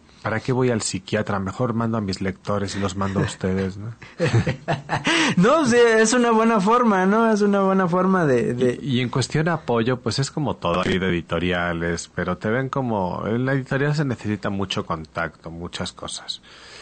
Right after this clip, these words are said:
Speaker 1: Y es un tema más como,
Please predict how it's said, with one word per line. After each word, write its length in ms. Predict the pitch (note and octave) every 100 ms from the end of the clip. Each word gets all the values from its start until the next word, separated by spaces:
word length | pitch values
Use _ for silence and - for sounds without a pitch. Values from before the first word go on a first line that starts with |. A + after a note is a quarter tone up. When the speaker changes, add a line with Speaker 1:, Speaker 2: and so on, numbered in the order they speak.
| - - - -
Speaker 1:
Y 200 | G2+ G2
es 140 | A#2 B2+
un 120 | A2+
tema 260 | A#2 A2
más 380 | G2 F#2+ F#2+ -
como, 720 | - G2+ F#2 E2+ E2 E2+ E2